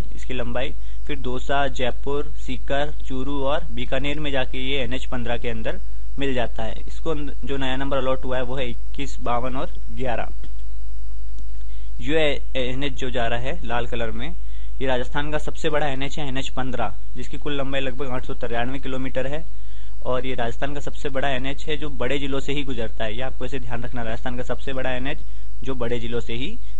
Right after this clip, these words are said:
गुजरता है, ठीक है। भारत का सबसे बड़ा एनएच जो है वो है एनएच सेवन, सॉरी, एनएच फ़ोर्टी फ़ोर है, पहले उसका नाम एनएच सेवन था। तीन हजार सात सौ पैंतालीस किलोमीटर लंबा है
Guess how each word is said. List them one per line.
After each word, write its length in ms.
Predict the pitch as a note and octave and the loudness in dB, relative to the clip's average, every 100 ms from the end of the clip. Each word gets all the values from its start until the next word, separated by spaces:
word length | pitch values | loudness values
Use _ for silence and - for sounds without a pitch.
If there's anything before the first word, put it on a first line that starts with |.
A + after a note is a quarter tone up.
| - | 0
गुजरता 420 | C#3+ B2+ A#2+ - | 0 0 0 0
है, 180 | A2+ G#2 G#2+ | 0 0 0
ठीक 280 | - B2+ G3 | 0 0 0
है। 120 | G#3 - - - - - | 0 0 0 0 0 0
भारत 260 | A2+ C3 D3 | 0 0 0
का 80 | F3 | 0
सबसे 280 | E3 - | 0 0
बड़ा 180 | E3 E3 | 0 0
एनएच 240 | D3+ D3 D3 | 0 0 0
जो 120 | D3+ | 0
है 80 | D3+ | 0
वो 120 | C#3+ | 0
है 140 | D3+ B2+ | 0 0
एनएच 220 | C3+ D3 | 0 0
सेवन, 440 | - B2+ A2+ A2 - - | 0 0 0 0 0 0
सॉरी, 320 | - B2 C3+ - | 0 0 0 0
एनएच 220 | C#3 - | 0 0
फ़ोर्टी 280 | C3 B2 C#3 | 0 0 0
फ़ोर 240 | B2+ B2+ | 0 0
है, 60 | C3+ | 0
पहले 240 | B2 B2 | 0 0
उसका 200 | C3 - | 0 0
नाम 220 | B2 B2+ | 0 0
एनएच 180 | A#2 A#2+ | 0 0
सेवन 320 | - A2+ A#2 | 0 0 0
था। 200 | A#2 D#3+ - - - - | 0 0 0 0 0 0
तीन 160 | C#3 D3 | 0 0
हजार 160 | C#3 C#3 | 0 0
सात 220 | - B2 | 0 0
सौ 120 | - | 0
पैंतालीस 440 | - A#2 B2 C3 - | 0 0 0 0 0
किलोमीटर 340 | B2+ B2+ B2+ | 0 0 0
लंबा 300 | B2 A#2 A#2 | 0 0 0
है 140 | A#2 | 0